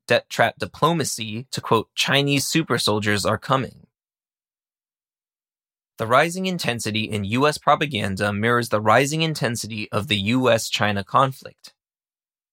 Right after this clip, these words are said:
China's challenge to Washington and Wall Street's control of the globe is intensifying.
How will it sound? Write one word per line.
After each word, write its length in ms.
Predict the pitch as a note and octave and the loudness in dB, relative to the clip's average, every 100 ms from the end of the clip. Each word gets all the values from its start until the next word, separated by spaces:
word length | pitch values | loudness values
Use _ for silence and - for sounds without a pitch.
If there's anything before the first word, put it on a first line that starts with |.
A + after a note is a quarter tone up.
| _ | _
China's 380 | - C#3 F3 F3 | 0 2 2 -2
challenge 420 | - A2+ A2+ A2 | 0 0 0 -2
to 100 | G#2 | 0
Washington 560 | A#2 C#3 C#3 A2+ G#2 G2+ | 4 2 2 -6 -4 -2
and 120 | G#2 | 0
Wall 180 | G#2 A2+ | 2 2
Street's 280 | - A2+ | 0 -4
control 420 | - G#2+ - B2 C#3 | -2 -2 0 2 2
of 80 | |
the 80 | D3 | 0
globe 420 | B2+ B2 A2 G#2 - | -2 -2 -2 -4 -4
is 160 | A#2+ C3 | -4 -2
intensifying. 800 | C3 D3 D#3 - G#2 D#2+ B1 | -2 -2 -2 -4 -4 -6 -12